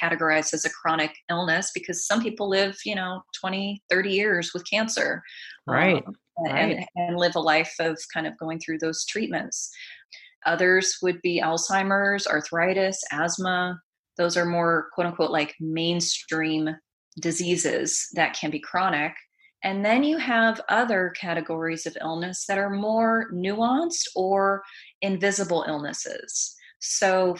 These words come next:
Speaker 1: for me, the way I define an invisible illness is where someone looks at you and visually they can't see or tell that you have something medically,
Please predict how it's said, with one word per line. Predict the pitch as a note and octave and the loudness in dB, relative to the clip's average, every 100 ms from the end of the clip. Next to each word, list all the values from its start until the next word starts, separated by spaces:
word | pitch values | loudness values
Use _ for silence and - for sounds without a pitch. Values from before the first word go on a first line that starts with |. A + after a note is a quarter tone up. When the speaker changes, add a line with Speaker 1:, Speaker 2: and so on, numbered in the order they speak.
| - - | -6 -8
Speaker 1:
for | F#3+ F#3+ | -2 0
me, | G3 A3 A#3 G3+ F#3 F#3 F#3 | 0 0 2 0 0 -2 -4
the | F#3 | -4
way | F3 F3+ | 0 2
I | F3 | 2
define | F#3 G3 F#3 F3 F3 | 2 -2 -2 0 -2
an | - F3 | -2 -2
invisible | E3+ - E3+ D#3+ D#3+ - | 0 -2 -2 -4 -2 0
illness | A#3+ A#3 F3+ F3 F#3 - - - _ _ _ _ | 2 2 0 -2 -4 -6 -8 -12 _ _ _ _
is | F3+ F3+ F3 E3+ - | 0 2 2 -2 -6
where | E3+ F3 E3+ E3 E3 - _ _ _ - | -4 0 2 2 0 -6 _ _ _ -8
someone | - G3 F3+ | -4 -2 0
looks | G3 G#3 F#3+ | 0 0 -2
at | - | 0
you | E3 D#3+ | 0 0
and | E3+ E3+ | -2 -2
visually | E3+ F#3+ F#3+ E3+ E3 | 2 2 2 0 0
they | E3 E3 | 0 -2
can't | - F#3+ - - | -4 -4 -4 -4
see | - - - G3+ F#3 E3 | -6 -4 -2 0 2 2
or | D3+ D#3 | 0 -2
tell | - A3+ G3+ F3 | -2 -2 -2 -2
that | - | -2
you | F3+ F3+ | -2 -2
have | E3+ F#3 F#3 F3+ | -4 0 0 0
something | - E3+ E3+ E3 | 0 0 -2 -2
medically, | D#3+ E3 E3 E3 D#3+ D#3+ D#3 | 0 0 -2 -2 -2 -4 -6